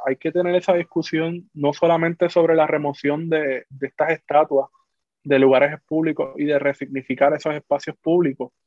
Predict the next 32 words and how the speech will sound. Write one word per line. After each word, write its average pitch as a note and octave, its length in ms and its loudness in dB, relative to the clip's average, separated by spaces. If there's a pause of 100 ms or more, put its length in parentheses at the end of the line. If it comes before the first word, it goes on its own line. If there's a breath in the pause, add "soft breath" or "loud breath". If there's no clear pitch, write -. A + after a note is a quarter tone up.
(420)
eh, A#2+ 760 -6 (260)
en C3+ 140 -2
el B2+ 140 0
que C3 200 2 (140)
podamos C3+ 500 4
tener D#3 260 -2
la, D#3+ 300 -2
la C#3+ 200 -2
madurez C3+ 380 -4
suficiente F#3 540 -8
para D3+ 240 0
tener C3 260 -2
un F#3+ 120 0
ejercicio F#3 440 0
de F#3+ 80 2
memoria F#3+ 480 -2 (600)
que D#3+ 140 0
cuestione E3+ 440 -2
la A#3+ 100 0
memoria D#3 320 -4
oficial. C#3 520 -8 (540)
Porque D3 260 -4
en C#3+ 100 -2
Puerto C#3+ 260 -2
Rico C#3+ 240 -4
no G3+ 80 -2
solamente G3+ 420 -4
estamos F#3+ 280 -6
hablando F#3+ 440 -2
de F3 120 -4
que D3 140 -6
tenemos, C#3+ 480 -8